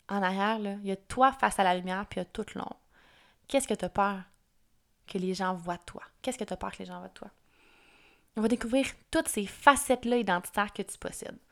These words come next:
On va découvrir toutes tes croyances. Au niveau de toutes tes sphères. Au niveau relationnel, au niveau spirituel, au niveau identitaire. Écoute, t'es un être humain.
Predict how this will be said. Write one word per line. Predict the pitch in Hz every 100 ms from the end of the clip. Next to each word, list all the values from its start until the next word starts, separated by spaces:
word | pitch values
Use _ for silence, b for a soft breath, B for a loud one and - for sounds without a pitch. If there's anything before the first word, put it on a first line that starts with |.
| B B B B B
On | 202
va | 202
découvrir | 208 - 214
toutes | 269 254
tes |
croyances. | - - - 208 - - _ _ _ _ _ _ _ _ _ _ _ _ _ _ _ _ -
Au | 233
niveau | 233 254
de | 220 214
toutes | - 349 - - _ _ _ _ _ -
tes | 247
sphères. | - 269 339 247 180 - B B B B B B -
Au | 208
niveau | 196
relationnel, | 196 220 240 240 214 190 185 196 -
au | 196
niveau | 185 202
spirituel, | - 254 240 - - 196 196 _
au | 190
niveau | 190 196 -
identitaire. | 240 254 240 - 240 226 196 B B B B B _ _ _ -
Écoute, | 220 - 311 - - _ _ _ _ _ _ _ -
t'es | 226 -
un | 208 202 202 202 233
être | 277 262 - _
humain. | 214 214 226 254